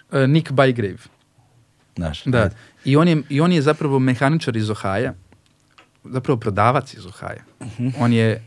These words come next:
Speaker 1: on radi u firmi koja se zove Midwest Bayless i to je firma iz Columbusa, Ohaja, koja je specijalizovana za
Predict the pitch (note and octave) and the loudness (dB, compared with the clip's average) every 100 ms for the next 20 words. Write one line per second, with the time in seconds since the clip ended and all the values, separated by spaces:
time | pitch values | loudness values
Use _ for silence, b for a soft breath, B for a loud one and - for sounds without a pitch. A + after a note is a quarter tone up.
0 | - B2 B2+ C3+ B2+ A#2+ A2+ - D3 C3+ | -6 0 2 2 0 -6 -6 -2 0 0
1 | B2+ C3 C3+ C3+ A#2+ A#2+ A2 A2 G#2 B2 | 0 0 2 2 2 -2 -4 -4 -2 0
2 | D#3 - - A#2 - C#3 C3+ C#3+ D3 B2+ | 0 -4 -14 -6 0 0 0 0 2 0
3 | A2+ b b - A#2+ - A#2+ A#2+ C3 C3+ | -2 b b -8 -6 0 4 4 2 -2
4 | - G2 - A#2+ D3+ C#3 C3+ C3+ B2+ A#2+ | -6 -8 -2 0 0 -2 0 2 2 2
5 | A2+ A2+ A#2 A2+ B2 C#3 C#3 B2 A#2+ A#2 | 0 -2 -8 -2 2 2 0 0 2 0
6 | A2+ A2+ A2 G#2+ | 0 0 0 2